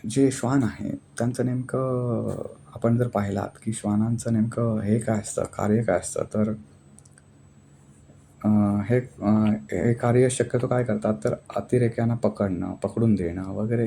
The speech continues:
हिची जी कार्य असतात तर ती कार्य हे श्वान करीत असतं.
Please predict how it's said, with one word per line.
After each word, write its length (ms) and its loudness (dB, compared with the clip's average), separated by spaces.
हिची 260 -4
जी 120 -2
कार्य 320 -4
असतात 400 -6
तर 180 -6
ती 80 2
कार्य 320 2
हे 400 -2
श्वान 340 0
करीत 280 0
असतं. 280 -6